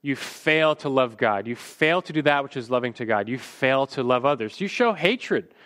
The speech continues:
to others. You ever do that? I think we all have shown hatred to others. When you fail, though, you repent. It grieves you. You, you recognize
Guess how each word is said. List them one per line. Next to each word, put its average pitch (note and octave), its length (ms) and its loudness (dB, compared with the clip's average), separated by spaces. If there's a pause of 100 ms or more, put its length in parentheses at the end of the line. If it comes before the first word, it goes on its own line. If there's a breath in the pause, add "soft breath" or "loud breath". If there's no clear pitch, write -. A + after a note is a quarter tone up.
(300 soft breath)
to B2+ 200 2
others. G#2 260 0
You B2 80 2
ever C#3+ 140 2
do E3 100 4
that? F#3+ 220 2
I - 640 -20
think G#2 120 -20
we A2+ 80 2
all D3+ 160 4
have D#3 180 0
shown G#2+ 260 -6
hatred G#2 380 -8
to G#2+ 160 -4
others. G#2+ 420 -4 (480 soft breath)
When E3 160 2
you G3+ 100 2
fail, B3+ 380 4
though, D#3+ 380 2 (1080)
you B2 260 -2
repent. C#3+ 600 -2
It B2+ 140 -6
grieves C#3+ 520 -4
you. F#2+ 240 -4 (120)
You, B2+ 260 -4
you C#3 180 -4
recognize D3 1000 0